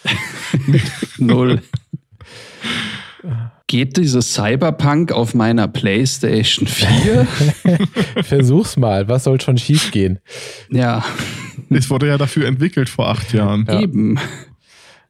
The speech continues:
Speaker 2: Ja.
Speaker 1: Ähm, und, äh, ha, eine Sache, die ich aber vielleicht wirklich erwähnen will. Ich hab gestern Soul geguckt.
Speaker 2: Ja, lass uns bitte über Soul als allerletztes reden. Das ist quasi der letzte Film des Jahres.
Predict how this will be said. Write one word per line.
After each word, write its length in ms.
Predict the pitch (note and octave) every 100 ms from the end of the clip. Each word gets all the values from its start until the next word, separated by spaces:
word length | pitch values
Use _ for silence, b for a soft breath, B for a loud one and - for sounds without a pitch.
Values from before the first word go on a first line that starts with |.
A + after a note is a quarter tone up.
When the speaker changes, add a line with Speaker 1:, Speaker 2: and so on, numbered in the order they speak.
| -
Speaker 2:
Ja. 200 | G2+ G#2 - -
Speaker 1:
Ähm, 480 | A#2 A#2 A2+ A2+ A2+ -
und, 480 | B2 B2 B2 A2+ G#2
äh, 380 | A2+ A2+ A2+
ha, 320 | - G#3+ C3+ -
eine 220 | C3 C#3+
Sache, 260 | B2 B2+ A#2+
die 80 | A#2
ich 120 | -
aber 160 | A2
vielleicht 340 | - A#2 G2 -
wirklich 320 | D3 B2+ C3
erwähnen 300 | G#2+ A2 A2
will. 100 | A#2
Ich 100 | B2
hab 100 | B2+
gestern 340 | C#3 C3 A2+ A2
Soul 260 | A#2 A2+
geguckt. 460 | G2+ - G#2 - - _ _ _ B B B
Speaker 2:
Ja, 140 | A#2+ C3
lass 220 | C#3+ F3
uns 140 | -
bitte 200 | D#3+ D3+
über 160 | C#3 B2
Soul 280 | - D3 C#3+
als 160 | B2
allerletztes 800 | - B2 A#2+ A#2 A#2 - D#3 -
reden. 200 | D3 C#3+ C3+
Das 140 | A#2
ist 180 | A2 -
quasi 300 | A2+ G#2+ G#2
der 80 | G#2
letzte 320 | A2 - A2+
Film 180 | A#2 G#2+
des 120 | G2
Jahres. 320 | A2 A2 A#2